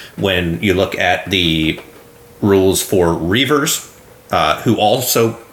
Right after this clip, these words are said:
come with counterattack. Um, and the war, uh, Rite of War Black Reaving gives them Rage two. Uh, it's a lot of dice. It's just so many dice.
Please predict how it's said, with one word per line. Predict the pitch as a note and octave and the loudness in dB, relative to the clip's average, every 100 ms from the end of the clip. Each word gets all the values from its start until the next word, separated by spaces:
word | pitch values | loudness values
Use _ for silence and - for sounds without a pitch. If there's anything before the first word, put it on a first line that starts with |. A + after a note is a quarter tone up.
| - | -14
come | - D#3+ C3+ | -6 -2 0
with | F#2 | -2
counterattack. | - F#2+ E3+ - F2 - - - - - - - - - | -2 -2 -2 -2 -4 -4 -8 -16 -20 -18 -16 -16 -18 -12
Um, | - E2+ D#2+ F2 E2+ - - - - | -4 -2 0 -2 -6 -14 -16 -16 -8
and | F#2 F2+ F2+ F2+ F2+ E2+ | -4 -2 -2 -2 -4 -2
the | F#2+ E2+ E2 | -2 0 -2
war, | D#2 G2 G2 G2+ - - | -2 0 2 0 -2 -2
uh, | D#2+ - - - - - | -2 -2 -8 -20 -20 -4
Rite | A#2 G#2+ | 0 0
of | F#2 | 2
War | F#2+ F#2 E2+ | 2 2 0
Black | F#2 - G2 G2 | -6 -4 -2 -2
Reaving | F2+ G#2+ C3 C3+ - - - | -2 -2 0 -4 -8 -12 -4
gives | G#2 F2 | -2 -2
them | F#2+ E2+ D#2 | -2 -2 -2
Rage | G2+ G#2 F#2+ - | 0 0 2 0
two. | - D3 F2 E2+ - - - - - - | -2 -2 0 -2 -6 -16 -16 -16 -20 -6
Uh, | F#2+ E2 D2+ - - - - - - - - - - - | -2 0 0 -2 -8 -18 -20 -18 -18 -18 -18 -20 -12 -4
it's | D#3+ | 0
a | |
lot | E3 D3 | 2 2
of | |
dice. | A2 G#2 - - - - - | 2 0 -2 -4 -10 -20 -6
It's | G#2+ - | -2 0
just | - | 2
so | - | 2
many | A2 G#2 | 2 2
dice. | F#2+ F2+ - - | 2 0 0 -4